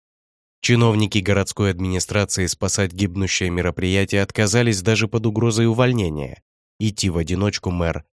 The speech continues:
не рискнул, боясь быть неверно понятым, так что праздник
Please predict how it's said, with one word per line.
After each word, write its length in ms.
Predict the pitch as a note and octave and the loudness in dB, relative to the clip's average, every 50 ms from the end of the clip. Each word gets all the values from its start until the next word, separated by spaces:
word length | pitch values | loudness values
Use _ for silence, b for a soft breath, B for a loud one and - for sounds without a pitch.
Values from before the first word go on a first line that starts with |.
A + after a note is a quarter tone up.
| _ _ | _ _
не 180 | G2 G2 F#2+ | -4 -2 0
рискнул, 580 | F2 F#2 F2+ - - - E2 D2 C2 B1 - - _ _ _ _ _ _ _ - | 0 0 -2 -2 -4 -6 -8 -8 -8 -8 -12 -16 _ _ _ _ _ _ _ 0
боясь 380 | G#2 A#2 C3 C#3+ D#3 C#3 A#2+ | 2 4 6 6 4 4 2
быть 240 | A2 A2 B2 A#2+ - | 2 2 0 0 2
неверно 440 | A2+ G#2+ G2 G2 G2 F2+ F#2+ F#2+ F2 | -2 0 2 2 0 0 0 -2 -4
понятым, 600 | - - E2+ C#2+ C#2 C2+ - - B1+ B1+ B1+ - - _ _ | -2 -4 -6 -6 -6 -10 -10 -10 -12 -12 -12 -14 -18 _ _
так 200 | - C3+ B2+ - | -2 0 0 0
что 180 | - - A2+ | 0 0 0
праздник 580 | G2+ - G2+ G#2 G2+ G2+ F#2 G2 G2 - - | 0 2 2 2 2 2 2 0 -2 -2 -4